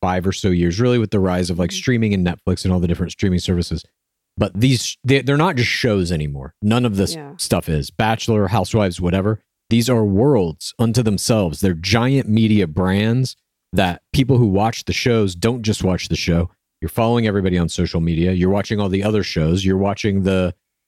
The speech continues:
Speaker 1: like, uh, Andy Cohen, Watch What Happens Live.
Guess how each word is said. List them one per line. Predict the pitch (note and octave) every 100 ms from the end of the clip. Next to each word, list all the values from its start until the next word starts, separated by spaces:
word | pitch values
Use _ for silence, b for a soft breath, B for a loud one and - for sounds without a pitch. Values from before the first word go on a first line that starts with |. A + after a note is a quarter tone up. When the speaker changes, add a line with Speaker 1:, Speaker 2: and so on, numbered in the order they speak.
| _ -
Speaker 1:
like, | G#2 F#2+ -
uh, | F#2+ F#2 F2+ F2+
Andy | G#2+ G2+
Cohen, | - A2 G2+ F#2
Watch | F#2+ G2
What | A#2
Happens | G#2 F#2+
Live. | G#2+ F2+